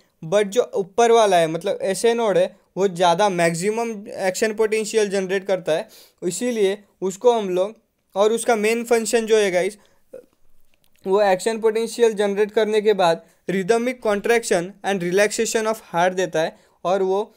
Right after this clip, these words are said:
normally सेवेंटी to सेवेंटी फ़ाइव beats per minute देता है, और उससे हम लोग एवरेज बीट निकालते हैं तो वो होता है सेवेंटी टू beats per minute। तो हम लोग का ह्यूमन हार्ट जो है गाइस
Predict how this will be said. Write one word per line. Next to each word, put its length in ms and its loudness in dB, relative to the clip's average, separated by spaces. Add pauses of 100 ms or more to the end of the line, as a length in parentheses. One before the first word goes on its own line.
(180)
normally 500 0 (180)
सेवेंटी 600 0
to 160 -6
सेवेंटी 520 0
फ़ाइव 380 2
beats 320 0 (280)
per 120 0
minute 340 2
देता 260 0
है, 120 -6 (260)
और 140 2
उससे 220 -2
हम 140 0
लोग 200 2 (120)
एवरेज 460 4
बीट 280 -4
निकालते 400 0
हैं 180 0 (240)
तो 120 2
वो 160 6
होता 200 2
है 180 -6 (180)
सेवेंटी 540 0
टू 160 -2 (140)
beats 300 -4
per 200 0
minute। 260 -8 (300)
तो 100 0
हम 100 -4
लोग 160 0
का 80 0
ह्यूमन 380 -2
हार्ट 320 -4
जो 140 2
है 100 0
गाइस 260 -2